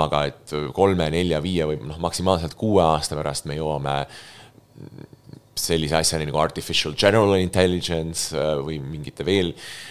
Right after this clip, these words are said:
võimsamate, äh, tehisaru,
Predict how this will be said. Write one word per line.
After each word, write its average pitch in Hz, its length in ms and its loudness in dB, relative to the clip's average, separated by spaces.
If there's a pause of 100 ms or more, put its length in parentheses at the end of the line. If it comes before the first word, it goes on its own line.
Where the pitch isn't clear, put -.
(160)
võimsamate, 92 800 4 (480)
äh, 82 200 2 (840)
tehisaru, 92 640 6